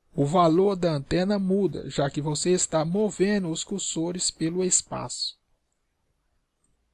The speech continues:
Você deve usar essas leituras de antena em conjunto com chamadas de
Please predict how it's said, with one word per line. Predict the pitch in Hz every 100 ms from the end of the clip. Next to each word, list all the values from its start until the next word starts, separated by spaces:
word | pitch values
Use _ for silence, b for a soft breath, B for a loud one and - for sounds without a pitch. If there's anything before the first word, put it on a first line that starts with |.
| _ _ _ _ _ _ _ _ _ _ _ _
Você | 170 165 220
deve | 208 208 202
usar | 175 151 156 156
essas | 170 165 160
leituras | 156 147 139 - 170 156 135
de | 156
antena | 147 135 170 175
em | 170
conjunto | 180 180 156 - 180 156
com | 165
chamadas | 170 - 143 147 160 156 143
de | 156 156